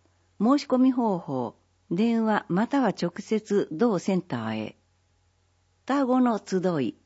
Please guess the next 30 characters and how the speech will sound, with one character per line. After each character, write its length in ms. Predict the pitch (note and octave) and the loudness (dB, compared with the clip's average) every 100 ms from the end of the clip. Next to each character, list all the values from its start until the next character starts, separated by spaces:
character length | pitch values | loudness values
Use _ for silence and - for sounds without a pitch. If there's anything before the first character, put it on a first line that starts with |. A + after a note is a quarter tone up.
| _ _ _ _ _ _ _ | _ _ _ _ _ _ _
時、 500 | A3 A3 A3+ A3 - | -6 -4 -2 -2 -2
六 260 | E3 G3 C#4 | -4 -2 0
月 300 | D4+ D4+ A#3+ | 0 -2 -2
十 180 | C#4 C#4 | 0 0
三 320 | - F#3 D#3+ | 0 2 4
日 260 | D3 D3+ | 4 2
土 200 | C#3+ D3+ | 0 0
曜 280 | E3+ D#3 B2+ - | 0 2 0 -2
午 160 | B3 C4 | -2 0
前 220 | A3 F3 | 2 2
十 220 | F#3+ C4 | 2 0
時 140 | F3 | 0
か 120 | - D3+ | -4 -4
ら 140 | D3 | -4
正 280 | - D#3 B2 | -2 0 0
午。 220 | A2 - _ _ _ _ _ _ _ - | -2 -4 _ _ _ _ _ _ _ -6
内 300 | F#3+ G#3+ G3 | -4 -2 0
容、 320 | F#3 F3 - _ _ _ _ | 0 0 -4 _ _ _ _
情 220 | E3 A#3+ D4+ | 0 0 0
報 260 | D4 D4 | 0 -2
交 180 | - C#4+ | 2 0
換 360 | C#4 G3 D3+ C#3+ | 0 -2 0 2
や 160 | C3+ | 2
仲 280 | C3 D#3 A3 | 0 0 0
間 100 | G#3 | 0
づ 160 | G3+ F#3+ | -2 -4
く 180 | - B2+ | -6 -4
り。 180 | - - _ _ _ _ _ _ _ | -6 -10 _ _ _ _ _ _ _
対 220 | - A#3+ | -6 -4
象、 480 | A3+ - G#3 F#3 - | -4 -2 0 0 -2